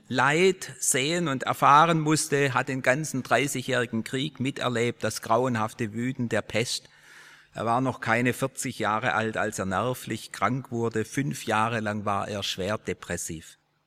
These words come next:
Seine einzige Tochter starb mit neun Jahren, sein einziger Sohn im Alter von fünfundzwanzig Jahren. Kurz darauf hat er dann auch noch seine Frau verloren.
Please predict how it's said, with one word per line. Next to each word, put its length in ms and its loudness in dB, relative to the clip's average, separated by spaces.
Seine 340 2
einzige 440 0
Tochter 380 -2
starb 380 -2
mit 180 -8
neun 260 -2
Jahren, 500 0
sein 240 0
einziger 440 0
Sohn 340 -2
im 140 -8
Alter 300 -6
von 220 -6
fünfundzwanzig 880 -6
Jahren. 400 -6
Kurz 260 2
darauf 420 6
hat 180 2
er 280 2
dann 160 0
auch 220 -2
noch 140 -4
seine 300 -2
Frau 340 0
verloren. 640 -4